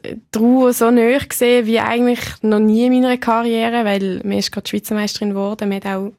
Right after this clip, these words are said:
dazu beigetragen, dass man das wird. Und dann muss man die Medaille <laughs> auf dem Rücken von jemandem abholen und, ähm, eben, ich kann vielleicht nicht ganz so fei-, feiern, weil ich genau gewusst habe, hey, das,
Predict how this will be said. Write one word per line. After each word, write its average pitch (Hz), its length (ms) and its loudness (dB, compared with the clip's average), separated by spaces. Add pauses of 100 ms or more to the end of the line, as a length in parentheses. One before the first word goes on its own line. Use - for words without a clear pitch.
(120)
dazu 202 280 -6
beigetragen, 214 600 -6
dass - 160 -12
man 208 60 -6
das - 180 -12
wird. 208 360 -6 (760)
Und 208 200 -4
dann 214 220 2
muss 214 300 0
man 208 300 0 (120)
die 214 60 0
Medaille 220 720 -2 (200)
<laughs> 254 240 -4
auf 240 140 -4
dem 254 120 2
Rücken 240 420 -2
von - 160 -4
jemandem 247 440 -2
abholen 240 800 -2 (540)
und, 220 600 -2
ähm, 214 480 0
eben, 220 420 0 (400)
ich 226 60 -8
kann 233 140 -2
vielleicht 240 180 -4
nicht 240 260 -2
ganz 233 280 -2
so 240 180 -6
fei-, 233 480 -4
feiern, 247 380 -2
weil 220 100 -4
ich 214 140 -10
genau 220 280 -2
gewusst 240 380 -6
habe, 208 300 -6
hey, 214 280 -4 (120)
das, - 240 -10